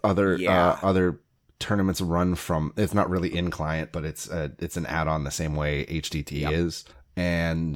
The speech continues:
Speaker 1: that kinda opens the question: are companies here gonna get access to an A P I ever where they can develop a, a third-party client, or are you going to release a standalone thing to assist with this? So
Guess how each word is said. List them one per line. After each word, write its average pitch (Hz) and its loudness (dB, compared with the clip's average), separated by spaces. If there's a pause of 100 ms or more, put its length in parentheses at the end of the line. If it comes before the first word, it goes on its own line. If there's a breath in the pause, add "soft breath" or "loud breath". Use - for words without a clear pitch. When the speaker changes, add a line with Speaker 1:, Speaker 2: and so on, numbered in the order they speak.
(140)
Speaker 1:
that 78 -4
kinda 87 0
opens 85 -4
the 82 -8
question: 76 -4 (240 soft breath)
are 76 0
companies 64 -2
here 82 2
gonna 76 -2
get 69 0
access 71 -4
to 80 -4
an 65 -6
A 71 -6
P 82 -4
I 80 2
ever 80 -4
where 78 -4
they 73 -4
can 80 -4
develop 80 -2
a, 82 -2
a 78 0 (300)
third-party 82 -2
client, 80 -2
or 71 -4
are 82 -4
you 87 -2
going 90 -2
to 85 -2
release 92 -6
a 85 -6
standalone 98 2
thing 90 0
to 87 -4
assist - -6
with 92 -4
this? 82 -6
So 73 -4